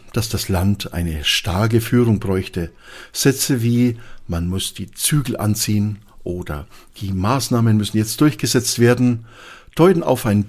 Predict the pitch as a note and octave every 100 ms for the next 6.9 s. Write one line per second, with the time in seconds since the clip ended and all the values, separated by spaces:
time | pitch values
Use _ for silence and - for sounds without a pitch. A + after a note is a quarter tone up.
0 | - - C3 D#3 C#3+ C#3+ C3 B2 - -
1 | - F2 F2 - F#2+ G2 G#2 F#2 E2 -
2 | D#2+ D2 D#2+ _ _ _ _ _ _ _
3 | _ - - B2 F3+ F3 E3+ C#3+ D3 E3
4 | D#3 C#3+ C3+ - - - _ - _ -
5 | A2+ A#2 B2 A#2 - C#3 D#3 D3 - C#3+
6 | D3 B2+ - F2+ - E2 D#2 C#2+ D2